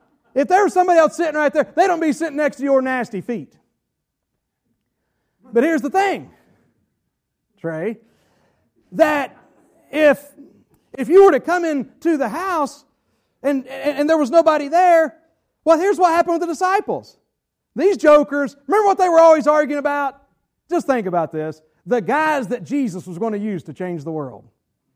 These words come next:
And they literally cou-, couldn't, couldn't quit arguing about who was the greatest among them.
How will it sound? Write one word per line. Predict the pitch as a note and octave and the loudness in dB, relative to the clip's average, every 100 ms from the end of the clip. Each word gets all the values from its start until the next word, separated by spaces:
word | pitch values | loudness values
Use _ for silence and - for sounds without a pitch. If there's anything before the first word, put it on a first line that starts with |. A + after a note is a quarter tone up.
| _ _ _ _ _ _ _ _ _ _ | _ _ _ _ _ _ _ _ _ _
And | B3+ C4 | -4 2
they | E4 D#4+ | 4 4
literally | E4+ D4 A#3+ | 0 0 -2
cou-, | C#4+ C4+ | -6 -6
couldn't, | C#4 C4+ A3+ - | -6 -6 -10 -8
couldn't | D4+ C4 | -8 -6
quit | C#4+ C#4 | -2 0
arguing | C#4 A#3 A3 | 0 -2 -4
about | A3 | -4
who | G3+ B3 | -2 -2
was | F#3+ | -4
the | E3+ | -4
greatest | G#3 A3 G#3 | -2 -2 -4
among | G3+ F#3 E3 | -8 -8 -8
them. | C3+ A#2+ | -12 -18